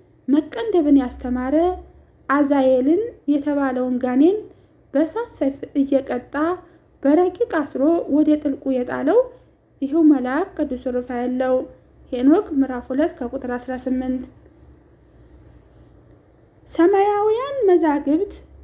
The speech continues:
በእጁ የሚጣበ-፣ በእጁ የሚጠብቃቸው፣ እግዚአብሔር እንዳዘዘው የሚከፍታቸው፣ የሚዘረጋቸው ይህ ታላቅ መልአክ ነው። የምሕረት የረድኤት መልአክ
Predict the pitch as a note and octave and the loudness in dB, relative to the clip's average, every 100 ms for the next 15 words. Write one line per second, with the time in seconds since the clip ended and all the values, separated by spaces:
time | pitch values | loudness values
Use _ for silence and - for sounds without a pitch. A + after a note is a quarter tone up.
0 | - - C#4 D#4+ - E4+ G#4+ A#4 - D4+ | -10 2 4 4 2 4 4 2 -2 4
1 | D#4 D#4+ D#4+ C#4 C4+ - _ - A#3+ C#4+ | 6 6 2 -8 -8 -14 _ -10 -2 0
2 | C#4+ F#4 F4+ D4 C#4 B3+ - B3+ B3 - | 2 2 4 2 2 -8 -8 -8 -8 -2
3 | D4+ F#4 G#4 - _ _ _ _ _ _ | -2 0 -4 -16 _ _ _ _ _ _
4 | _ - B3 A#3+ D4 D4 E4+ F#4+ G#4 D#4 | _ -8 -4 2 4 4 4 4 6 4
5 | C#4 C4 C4 B3+ D#4 F#4+ G#4 C#4 D#4+ F4 | 4 -2 -4 0 0 0 -2 2 4 4
6 | F4 D#4 - B3 A#3+ - E4 E4+ D4 D4 | 4 -2 -4 -12 -10 -4 2 4 4 4
7 | C#4 C4+ B3 - B3+ B3+ - F4+ G4+ - | 2 -4 -4 -6 -8 -6 -2 0 -2 -6
8 | - _ - C4 F#4+ B4 - - C#4+ C4 | -20 _ -4 4 6 4 -4 -12 -8 -6
9 | B3+ B3+ B3+ B3+ B3+ B3+ C4 B3+ B3 D4+ | -8 -8 -6 -4 -6 -6 -4 -2 -2 -6
10 | - _ - _ _ _ _ _ _ - | -16 _ -20 _ _ _ _ _ _ 0
11 | C#4 E4+ F#4+ A#4+ C5 D#4+ D4 C#4 B3 D4+ | 4 6 4 0 -2 0 2 0 0 0
12 | F4 - C#4 B3+ B3+ C#4+ | 0 2 2 2 -2 -2